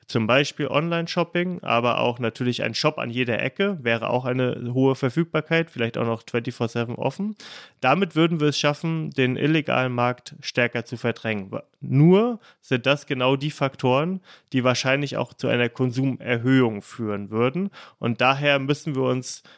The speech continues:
darüber austauschen, wo wir die Balance finden. Und wichtig ist, der illegale Markt, den, diesen zu beseitigen, kann nicht das, die Ultima Ratio sein. Das kann nicht das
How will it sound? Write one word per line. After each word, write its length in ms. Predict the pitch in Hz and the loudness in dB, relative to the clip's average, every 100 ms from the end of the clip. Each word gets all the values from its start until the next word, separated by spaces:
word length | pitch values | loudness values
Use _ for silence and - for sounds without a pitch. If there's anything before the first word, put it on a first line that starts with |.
| - | -4
darüber 360 | 127 120 110 113 | 0 2 2 2
austauschen, 800 | 147 151 - 143 143 147 139 123 | 0 -2 -2 -2 -2 -6 -6 0
wo 240 | 131 143 | 2 2
wir 320 | 135 131 123 123 _ _ | 2 2 2 -2 _ _
die 80 | - | -6
Balance 540 | 113 110 117 170 180 - | 0 2 2 0 -4 -2
finden. 540 | 170 165 160 165 180 - - - | -2 -2 -2 -2 -4 -8 -14 -2
Und 260 | 123 117 | -2 0
wichtig 420 | 143 165 - 147 | 0 0 -2 -6
ist, 380 | - 143 - - _ _ - | -2 -2 -4 -14 _ _ -4
der 180 | 120 - | -2 0
illegale 560 | 156 175 151 135 131 | 2 2 2 2 2
Markt, 580 | 127 123 135 175 - - _ - | 0 0 0 -2 -10 -20 _ -2
den, 240 | 143 175 165 | 0 0 0
diesen 240 | 170 185 | -2 0
zu 180 | - 147 | -2 -2
beseitigen, 640 | 127 120 135 - 143 143 | 0 2 0 -2 -8 -8
kann 380 | - 135 151 139 | -4 -2 -2 -2
nicht 320 | 143 160 - | -2 -2 -4
das, 260 | 127 120 - | -4 -4 -8
die 200 | 135 127 | -4 0
Ultima 400 | 139 160 151 123 | 2 2 0 0
Ratio 420 | 113 120 127 117 | 2 2 0 -6
sein. 220 | 104 104 | -6 -4
Das 180 | 107 113 | -4 -4
kann 240 | - 139 147 | -4 -4 -4
nicht 280 | 151 - | -8 -6
das 260 | 131 127 - | -8 -8 -12